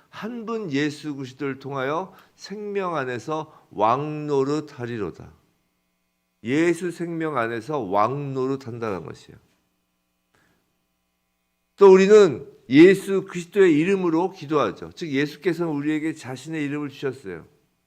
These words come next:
우리가 왕노릇하고 또 우리, 우리에게 예수의 이름을 주셨다라는 것은 우리가 예수와 함께, 즉 연합되어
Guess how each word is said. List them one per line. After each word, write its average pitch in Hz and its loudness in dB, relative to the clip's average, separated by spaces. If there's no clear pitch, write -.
우리가 190 4
왕노릇하고 170 4
또 175 4
우리, 185 2
우리에게 175 6
예수의 170 6
이름을 165 4
주셨다라는 131 0
것은 117 2
우리가 123 -2
예수와 127 -2
함께, 240 -12
즉 170 -12
연합되어 135 4